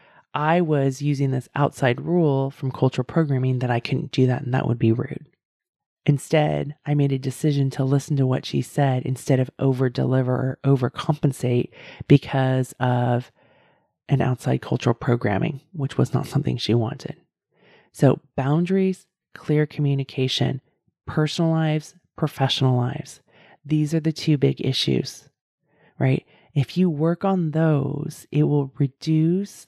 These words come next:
the tension in your life. I'm not saying your tension's gonna go away or that the difficulties or the shit shows will go away,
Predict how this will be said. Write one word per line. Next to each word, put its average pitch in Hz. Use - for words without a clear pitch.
the 143
tension 131
in 139
your 131
life. 127
I'm 139
not 143
saying 185
your 175
tension's 151
gonna 135
go 127
away 139
or 139
that 131
the -
difficulties 143
or 135
the 127
shit -
shows 143
will 135
go 131
away, 131